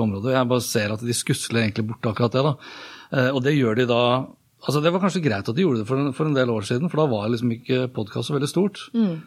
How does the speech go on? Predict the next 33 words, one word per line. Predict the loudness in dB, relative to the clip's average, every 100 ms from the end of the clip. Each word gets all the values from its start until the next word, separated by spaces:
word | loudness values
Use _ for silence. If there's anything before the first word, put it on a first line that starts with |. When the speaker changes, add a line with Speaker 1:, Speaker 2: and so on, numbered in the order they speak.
| _ -6
Speaker 1:
Altså | 2
det | 2
er |
vel | 2
tre | 2 2 4
år | 2
siden | 0 0 2
dere | 2 2 2 0
prøvde | -2 0 0 -4
dere | -4 0 0
med | 2 2 0 -4 _ _ _ _ -4
en, | -2 0 0 2
eh, | 2 2 0 0 -2 -4 -4 -4
en | -4
podcastansvarlig | -4 -6 -4 -2 0 -2 -2 0 0 2 4 4 2 2
i | 0
Schibsted-sammenheng, | -2 -4 -4 -2 0 0 0 -2
og |
så | -2 -4 -4 -8 -16 -20 _ _ _ _ _ -2
ble | 0
det | -2
ikke | -2
noe | 0
særlig | 2 0
ut | 0
av | 0
det, | 0
og | -2
så | -4
kom | 0 0
du | 2
da | 0 -2
inn. | -4 -6